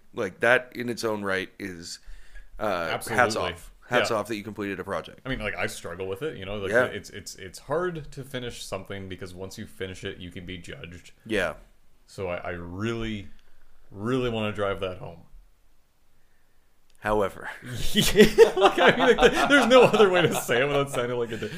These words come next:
Speaker 2: No judgments, I just have my thoughts.
Speaker 1: Yes.
Speaker 2: And, I mean, every-, everything, like, just the, the level of confu-, I, I felt very uncomfortable in a lot of scenes. And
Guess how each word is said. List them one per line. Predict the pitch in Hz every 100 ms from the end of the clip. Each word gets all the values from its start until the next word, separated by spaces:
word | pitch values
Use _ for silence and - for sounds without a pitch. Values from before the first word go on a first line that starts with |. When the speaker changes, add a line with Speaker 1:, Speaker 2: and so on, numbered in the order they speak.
| 220 214 - 107
Speaker 2:
No | 143 180
judgments, | 151 170 165 165
I | 98 92
just | 120 113
have | 120 110
my | 117
thoughts. | 113 107 92 - - 120
Speaker 1:
Yes. | 120 85 -
Speaker 2:
And, | 98 95 - - - - - - - - - - _ _ _ _ _ _ _
I | -
mean, | 208 220 214 - -
every-, | 160 180 - -
everything, | 165 175 220 190 185 127 120
like, | 113 117 - - - - - - - - - - - _ 480 _ - - - - _ _ _ _ _ _ _ _ _ -
just | 147 143 - 139
the, | 160 165 143 131
the | 135
level | 131 160 170 175
of |
confu-, | - 143 -
I, | - 123 147
I |
felt | 147 196 208
very | 240 240
uncomfortable | 180 117 - 151 156 - 98 87 - _ _ _ _
in | 123
a | 113
lot | 101
of | 98
scenes. | - 120
And | 127